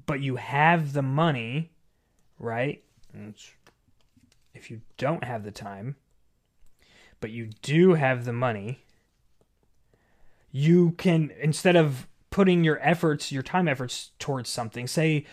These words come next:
uh, battling cancer is really important to you, um, you can throw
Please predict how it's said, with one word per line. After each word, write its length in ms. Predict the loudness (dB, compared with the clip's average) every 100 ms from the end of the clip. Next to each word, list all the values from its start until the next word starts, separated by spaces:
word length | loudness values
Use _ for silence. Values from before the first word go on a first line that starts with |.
| -20 -20 -2
uh, 180 | 2 2
battling 460 | 4 4 2 -4
cancer 320 | -6 -6 -6 -8
is 100 | -8
really 200 | -6 -8
important 360 | -6 -8 -8
to 60 | -12
you, 240 | -12 -14 _ _ _ -8
um, 320 | -6 -4 -4
you 160 | -2
can 160 | 0 -2
throw 680 | -4 -12 -12 -4 -2 -2